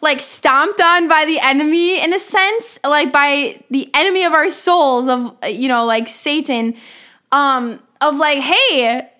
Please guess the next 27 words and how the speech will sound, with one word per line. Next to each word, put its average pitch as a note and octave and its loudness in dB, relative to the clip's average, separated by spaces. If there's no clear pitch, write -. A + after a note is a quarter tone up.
don't C#4+ 0
talk G#4+ 0
about C#4 0
this, A#3+ -2
like, A#3+ -2
people C4 -6
will D#4+ -2
judge G4 -2
you," C#4 0
or, B3 0
you D4+ -4
know, C#4 0
yada, E4 0
yada, F4 2
yada, B3+ 2
all A#3+ 2
those F#4 -2
little G#4 0
voices B3 -4
in A#3 -2
your A3+ -2
head A3+ -4
that G#3 -4
tell A3+ -6
you, G#3+ -2
you G#3 -6
know, F#3+ -6